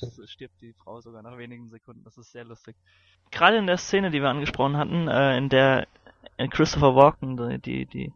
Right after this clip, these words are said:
Speaker 2: Erstfassung des Drehbuchs quasi in die Hand gedrückt bekommt,
Speaker 1: Mhm.
Speaker 2: äh, kommt er auch drauf zu sprechen, dass,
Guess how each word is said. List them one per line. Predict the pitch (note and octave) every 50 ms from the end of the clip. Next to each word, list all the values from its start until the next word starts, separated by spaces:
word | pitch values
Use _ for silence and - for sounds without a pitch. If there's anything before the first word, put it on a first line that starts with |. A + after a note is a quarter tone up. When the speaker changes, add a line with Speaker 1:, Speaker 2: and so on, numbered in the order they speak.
| _ -
Speaker 2:
Erstfassung | - D3+ F3+ - - - D3+ D3 - D3 C#3
des | C3 C3 -
Drehbuchs | - - D#3 E3 C#3+ C3 B2+ - -
quasi | - - C3 C3 C3 C3 C3
in | C3 C3
die | C#3 C#3
Hand | C#3 D3 - _
gedrückt | _ - - - D3+ - _
bekommt, | - - - C#3+ E3+ - - - - -
Speaker 1:
Mhm. | B2+ B2 B2 - -
Speaker 2:
äh, | - B2 C3 C3+ C3+ C3+ C3+ D3 - _ _ _ _ _
kommt | - F3 D#3+ D3
er | C#3 C#3
auch | D3+ -
drauf | - D3 D3+ -
zu | - D3+
sprechen, | - - - D3 D#3+ - E3 C#3
dass, | C3+ D3 - _